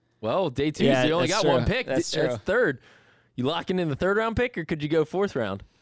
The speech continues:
Speaker 1: I,
Speaker 2: Yeah.
Speaker 1: it is hard to imagine with them waiting all the way till the fourth round for a wide receiver, given
Speaker 2: Right.
Speaker 1: that you have Odell on one year, you have, uh,
Speaker 2: Yeah.
Speaker 1: Aguilar's a one year deal. I mean, you come around to this situation again next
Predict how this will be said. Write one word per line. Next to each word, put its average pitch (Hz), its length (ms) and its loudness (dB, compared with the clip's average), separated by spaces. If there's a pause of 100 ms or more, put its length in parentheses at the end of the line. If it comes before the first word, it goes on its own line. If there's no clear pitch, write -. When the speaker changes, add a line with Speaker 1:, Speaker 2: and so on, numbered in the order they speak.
(500)
Speaker 1:
I, 214 100 0
Speaker 2:
Yeah. 240 160 -2
Speaker 1:
it 269 60 -2
is 381 160 -2
hard 294 240 2
to 247 80 2
imagine 170 500 -2
with 147 160 0
them 151 200 0
waiting 156 400 0
all 147 180 0
the 170 40 2
way 160 100 2
till 143 120 -8
the 123 80 -2
fourth 156 300 -2
round 151 220 -2
for 120 100 -2
a 113 40 0
wide 113 180 -2
receiver, 120 380 -4
given 131 240 -2
Speaker 2:
Right. 123 60 0
Speaker 1:
that 120 140 -2
you 117 80 -4
have 139 180 -2
Odell 127 360 2
on 117 140 -2
one 110 160 -2
year, 104 260 -4 (260)
you 156 160 -2
have, 139 340 -6
uh, 123 320 0
Speaker 2:
Yeah. 131 200 -4
Speaker 1:
Aguilar's 143 420 2
a 127 60 2
one 123 200 0
year 139 140 0
deal. 117 340 0 (300)
I 135 60 -2
mean, 143 260 -2 (160)
you 160 160 -2
come 196 220 0
around 175 220 0
to 156 80 -8
this 151 140 0
situation 165 460 -2
again 139 200 0
next 165 180 2